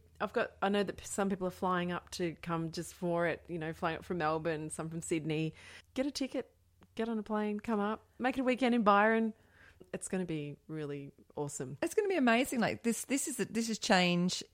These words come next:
Speaker 2: embodied, right? Just to, to come to a point where there's this stage show, this theatre show coming together that is actually a celebration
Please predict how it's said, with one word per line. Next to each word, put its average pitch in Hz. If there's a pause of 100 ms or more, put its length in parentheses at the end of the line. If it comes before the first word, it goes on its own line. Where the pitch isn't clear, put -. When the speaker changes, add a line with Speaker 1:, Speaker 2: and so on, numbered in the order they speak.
(200)
Speaker 2:
embodied, 160
right? 156
Just 175 (200)
to, 196
to -
come 214
to 214
a 180
point 147 (480)
where 170
there's 160 (300)
this 170
stage 165
show, 151
this 160
theatre 156
show 143
coming 147
together 170
that 165
is 160
actually 156
a 156
celebration 151